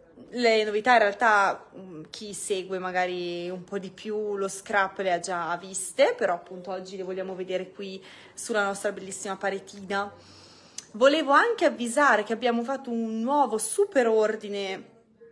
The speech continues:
dell'Alexan-, dell'Alexandra Reng, che è piaciuta tantissimo, infatti praticamente la nostra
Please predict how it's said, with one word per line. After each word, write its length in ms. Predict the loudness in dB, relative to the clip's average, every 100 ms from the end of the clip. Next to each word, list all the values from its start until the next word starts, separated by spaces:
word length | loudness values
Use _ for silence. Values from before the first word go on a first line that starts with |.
| _ _ -14
dell'Alexan-, 760 | 0 4 4 2 -4 -4 -4 -6
dell'Alexandra 760 | -2 2 2 0 -4 -4 0 0
Reng, 420 | -2 -4 -6 -2
che 100 | -2
è 40 |
piaciuta 320 | -4 -12 -8
tantissimo, 680 | -2 -2 -2 -8 -12 -8 -6
infatti 240 | -6 -8 -8
praticamente 540 | -8 -8 -10 -8 -6
la 60 | -6
nostra 380 | -8 -4 -4